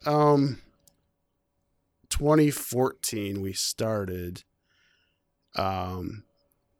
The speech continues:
and then we did a demo album back then, like, in twenty fifteen. So that's kinda when everybody first started to hear all our stuff. And then, uh,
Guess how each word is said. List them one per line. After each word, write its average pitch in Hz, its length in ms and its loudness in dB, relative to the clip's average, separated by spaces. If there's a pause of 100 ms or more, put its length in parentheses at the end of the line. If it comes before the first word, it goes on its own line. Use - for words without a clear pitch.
(100)
and 110 200 0
then 101 420 -2
we 147 160 6
did 139 180 8
a 120 80 6
demo 117 760 6 (480)
album 104 520 4
back 98 320 -2
then, 98 340 -2
like, 101 200 -2
in 107 80 0
twenty 104 340 2
fifteen. 98 720 0
So 98 240 0
that's 104 220 -2
kinda 101 500 0 (520)
when 107 160 0
everybody 101 360 0
first 101 380 2
started 98 340 0
to 95 80 -2
hear 98 400 -2 (680)
all 95 180 2
our 92 120 0
stuff. 98 480 -2
And 104 100 -2
then, 101 220 -2
uh, 95 320 -4